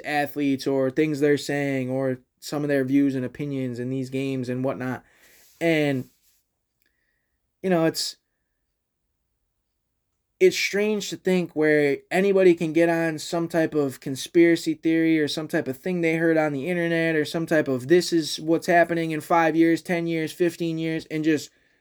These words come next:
run with it. But then, it, you know, what's crazy, you know, and I thought about this, and that's what I basically was trying to explain this to, is, like, what Rich was saying about it. Like,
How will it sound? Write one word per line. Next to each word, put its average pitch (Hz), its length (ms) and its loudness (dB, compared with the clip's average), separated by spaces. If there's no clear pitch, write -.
run 156 420 0
with 147 160 2
it. 117 180 -4
But 165 120 -6
then, 196 160 6
it, 185 140 -10
you 202 180 -4
know, 180 240 -2
what's 196 260 0
crazy, 247 400 0
you 226 120 -4
know, 190 100 -2
and 190 160 -4
I 190 80 -2
thought 226 240 4
about 208 240 2
this, 202 240 0
and 151 100 -6
that's 175 200 0
what 196 100 2
I 175 160 2
basically 180 320 2
was 165 100 4
trying 170 200 2
to 156 60 0
explain 160 300 -6
this 180 160 -4
to, 147 60 -6
is, 131 160 -4
like, 139 200 -4
what 160 280 2
Rich 226 220 2
was 139 120 -8
saying 120 220 -6
about 104 240 -8
it. 90 40 -14
Like, 113 200 -12